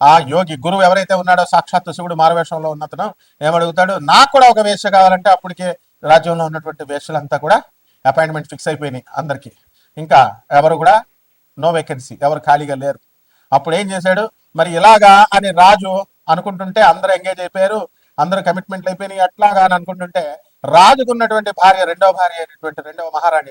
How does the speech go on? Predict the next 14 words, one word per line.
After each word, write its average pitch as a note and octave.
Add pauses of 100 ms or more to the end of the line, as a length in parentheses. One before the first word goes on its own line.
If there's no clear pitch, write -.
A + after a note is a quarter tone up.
"నేనే G3
వెళ్తాను D#3+
అతని C3
దగ్గరికి" C3+
అని C3
చెప్తే, C3+ (380)
"అతిథి E3+
యొక్క E3
కోరికను D#3
తీర్చడం D3+
మన C#3+
ధర్మం" C3+
అని B2+
చెప్పి B2+